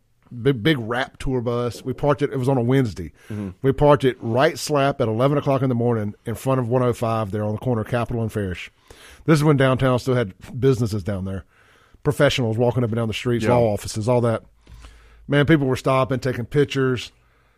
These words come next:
Speaker 1: The news, I wanna say it was W A P T,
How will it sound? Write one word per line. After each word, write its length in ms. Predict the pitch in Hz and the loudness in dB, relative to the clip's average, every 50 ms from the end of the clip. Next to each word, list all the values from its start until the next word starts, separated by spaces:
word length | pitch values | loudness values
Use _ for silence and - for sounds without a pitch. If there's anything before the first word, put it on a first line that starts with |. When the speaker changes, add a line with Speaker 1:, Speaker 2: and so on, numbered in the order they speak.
| _ _ _ _ _ - | _ _ _ _ _ 2
Speaker 1:
The 140 | 113 139 | 4 4
news, 880 | 135 139 156 180 202 226 220 185 147 127 117 110 107 107 107 - - - - - - - - - | 6 8 10 10 10 10 8 6 4 4 2 2 -2 -4 -4 -8 -10 -12 -14 -20 -20 -20 -14 -8
I 60 | - | -4
wanna 240 | 120 123 135 151 156 | -2 2 2 2 2
say 120 | 127 147 143 | 4 4 2
it 40 | 127 | 2
was 100 | 117 107 | 2 2
W 280 | 107 139 127 123 123 - | 2 2 4 2 0 0
A 180 | 113 127 135 131 | 4 4 4 4
P 180 | - 131 123 | 4 2 0
T, 360 | 117 - 127 117 110 107 95 | 0 0 0 0 0 -2 -4